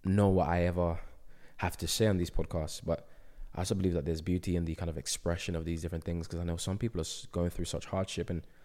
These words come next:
when I was reflecting this morning on, on this kind of story and this journey, I was thinking, "Wow, look how life has changed." And it's absolutely,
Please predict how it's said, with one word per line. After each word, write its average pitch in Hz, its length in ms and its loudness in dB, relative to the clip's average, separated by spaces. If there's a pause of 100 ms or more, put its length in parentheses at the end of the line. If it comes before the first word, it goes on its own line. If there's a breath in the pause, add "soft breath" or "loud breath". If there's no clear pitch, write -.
(560 soft breath)
when 95 140 2
I - 20 4
was 92 100 2
reflecting 90 380 0
this 82 160 -2
morning 87 300 2
on, 78 240 -4 (140)
on 82 120 -2
this 82 440 0
kind 87 140 -4
of - 60 -6
story 92 380 2
and 82 100 -2
this - 100 -8
journey, 92 400 0
I 80 40 -2
was - 120 -6
thinking, 87 420 -4
"Wow, 87 420 0 (920 soft breath)
look 92 180 0
how 98 120 2
life 87 280 0
has - 120 -6
changed." - 540 -8 (1300 loud breath)
And 87 160 2
it's - 120 -4 (140)
absolutely, 82 720 -2